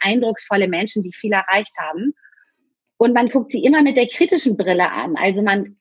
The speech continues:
kriegt auch diesen, diesen, der Blick darf, oder der, die Gefahr besteht, dass er überheblich wird. Und ich finde, ehrlich gesagt, das sieht man auch. Es gibt leider viele Beispiele dafür, wo der Blick überheblich wird.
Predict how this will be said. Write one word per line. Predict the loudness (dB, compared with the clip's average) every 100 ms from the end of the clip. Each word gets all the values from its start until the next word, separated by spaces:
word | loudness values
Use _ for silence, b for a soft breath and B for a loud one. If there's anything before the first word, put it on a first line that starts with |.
| _
kriegt | -4 -2
auch | -4 -2
diesen, | -2 0 0 -2
diesen, | -4 -4 -6 -10 -16 -20 _ -4
der |
Blick | -2 -2 -2
darf, | 0 0 -2 -8 -10 -10 -4
oder | -2
der, | 0 0 -2 -8
die | -6 -4 -2
Gefahr | -2 -2 -2 0
besteht, | 0 2 0 2
dass | -2
er | -2
überheblich | -2 0 0 0 -6 -6
wird. | -8 -8 _ _ _ _ _ _ _ _ _ _
Und | -4 -4
ich | -2
finde, | 0 2
ehrlich | 0 -2
gesagt, | -2 -2 -2
das | -6 -4
sieht | -2 0
man | -2
auch. | -2 -6 -6 -12 _ _ -20
Es | -8
gibt | -8 -6 -2
leider | 2 2 0
viele | -4 -4
Beispiele | -2 -2 -2 -4 -2
dafür, | -2 -4 -4 -4
wo | -2
der | -2
Blick | -2 -4
überheblich | -4 -4 -4 -6 -6 -8
wird. | -10 -10